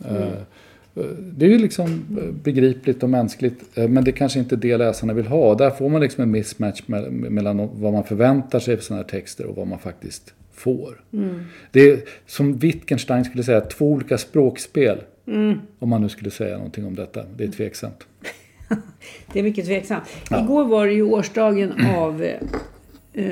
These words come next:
Speaker 1: Rysslands invasion av Ukraina.
Speaker 2: Ja.
Speaker 1: Och, eh, det har ju föranlett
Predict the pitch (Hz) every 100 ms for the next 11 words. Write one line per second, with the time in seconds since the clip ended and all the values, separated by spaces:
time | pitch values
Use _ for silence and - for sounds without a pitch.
0 | 180 185 190 190 208 202 180 175 202 180
1 | 180 175 170 - 202 190 214 - - 113
2 | 101 117 214 202 196 - - _ - 233
3 | 240 240 214 196 - 208 180 175 175